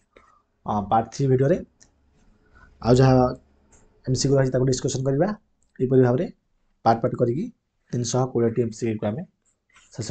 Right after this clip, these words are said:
କରିଦେବା। ଓକେ, ଏକ୍ଜାମ୍ ପୂର୍ବରୁ ଯେତେବେଳେ ଥିବେ ଭଲ ଭାବରେ ଗୋଟେ ଥର ଦେଖିକି ଯିବ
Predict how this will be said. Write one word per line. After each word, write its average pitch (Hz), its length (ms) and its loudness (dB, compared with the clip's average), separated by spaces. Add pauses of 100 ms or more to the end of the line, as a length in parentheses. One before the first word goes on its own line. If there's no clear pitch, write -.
କରିଦେବା। 87 280 -10 (220)
ଓକେ, - 140 -8 (160)
ଏକ୍ଜାମ୍ 101 260 -4
ପୂର୍ବରୁ 120 280 -2 (600)
ଯେତେବେଳେ 131 280 -4
ଥିବେ 208 160 -2 (1300)
ଭଲ 113 180 -2
ଭାବରେ 120 240 4
ଗୋଟେ 123 240 4
ଥର 120 120 -2 (220)
ଦେଖିକି 110 380 -2
ଯିବ 120 100 -2